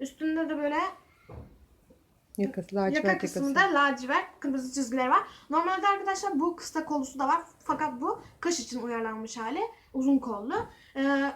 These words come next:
Speaker 1: aslında ben kışın çoğunlukla gömlek giyiyorum. Bak bu. Kışın gömlek giyiyorum çoğunlukla. Ee, ama belki bu kış biraz böyle değişiklik olsun diye uzun kollusunu da aldık. Uzun kollu giyerim belki. Ama ben gerçekten böyle gömlek giyip üstüne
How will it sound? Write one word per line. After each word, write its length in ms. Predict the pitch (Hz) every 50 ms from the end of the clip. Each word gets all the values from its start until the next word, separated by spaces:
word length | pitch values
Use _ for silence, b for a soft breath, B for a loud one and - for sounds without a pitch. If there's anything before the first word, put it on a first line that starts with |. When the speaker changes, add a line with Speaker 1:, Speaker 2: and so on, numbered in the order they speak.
| -
Speaker 1:
aslında 460 | - 381 381 - 381 370 349 392 330 320
ben 180 | 359 370 359
kışın 260 | 339 339 339 370 392
çoğunlukla 460 | 349 - 311 302 320 339 349 - 339 349
gömlek 480 | 277 233 262 254 254 262 277 277 -
giyiyorum. 320 | - 233 208 196 220 277 320 - B B B B B B B B B _ _ _ _ _ - - -
Bak 100 | 214 214 - -
bu. 40 | 233 262 - _ _ B B B B B _ -
Kışın 280 | 320 320 - 320 294
gömlek 340 | 294 320 330 339 381 392 285
giyiyorum 260 | 320 339 302 285 277
çoğunlukla. 540 | 269 - 302 269 269 277 269 - - 339 403 427 427 415 -
Ee, 100 | 269 277
ama 360 | 262 262 262 320 349 339 330 285
belki 380 | 311 311 302 302 294 294 269 254
bu 120 | 277 277
kış 400 | - 262 247 240 247 - - -
biraz 280 | 240 233 226 233 233 233
böyle 160 | 226 226 220
değişiklik 400 | 226 226 226 - - - - 247
olsun 280 | 233 233 - 254 240
diye 220 | 226 220 247 277 269
uzun 220 | 269 240 254 247
kollusunu 420 | 240 247 233 226 - - 254 233 208
da 60 | 170
aldık. 360 | - - 220 269 - - -
Uzun 180 | 240 220 226 214
kollu 200 | 214 202 196 196
giyerim 220 | 196 185 185 185 190
belki. 300 | 190 196 - - 415 415 b b b b b b
Ama 100 | 302 294
ben 100 | 294 285
gerçekten 380 | 277 254 247 - 262 294 320 320 - - - - -
böyle 200 | 254 247 254 254
gömlek 420 | 247 285 294 285 277 269 269 -
giyip 180 | 240 269 - 311
üstüne 360 | 302 - - 254 262 269